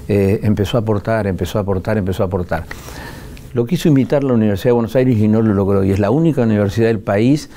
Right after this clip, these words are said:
que hoy tiene gente que sigue aportando en,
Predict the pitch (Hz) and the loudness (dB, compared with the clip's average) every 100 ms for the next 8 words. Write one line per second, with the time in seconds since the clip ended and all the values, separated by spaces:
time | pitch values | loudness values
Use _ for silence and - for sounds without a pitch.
0 | - - - 110 123 139 127 107 113 107 | -20 -18 -4 0 2 2 2 0 0 0
1 | 104 101 117 - - 120 123 123 127 107 | 2 0 -2 -8 -2 0 0 -2 -2 -4
2 | - 131 123 - 95 - 123 131 147 143 | -2 0 0 0 -4 -2 0 2 0 -2
3 | - - - - - - 127 110 104 | -8 -20 -20 -20 -20 -6 0 2 0